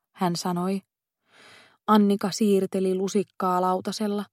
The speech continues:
mutta ei hän mitenkään saanut puuroa alas.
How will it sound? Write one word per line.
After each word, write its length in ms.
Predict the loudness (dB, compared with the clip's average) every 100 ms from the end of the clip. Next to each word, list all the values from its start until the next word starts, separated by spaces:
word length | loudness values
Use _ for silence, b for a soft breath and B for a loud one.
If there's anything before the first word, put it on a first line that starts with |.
| _
mutta 240 | 0 6 8
ei 240 | 10 8
hän 260 | 6 2 2
mitenkään 760 | 0 0 -2 -2 -2 -4 -4 -6
saanut 460 | -4 -4 -4 -8 -8
puuroa 500 | -6 -4 -4 -2 -2 -2
alas. 400 | -6 -10 -16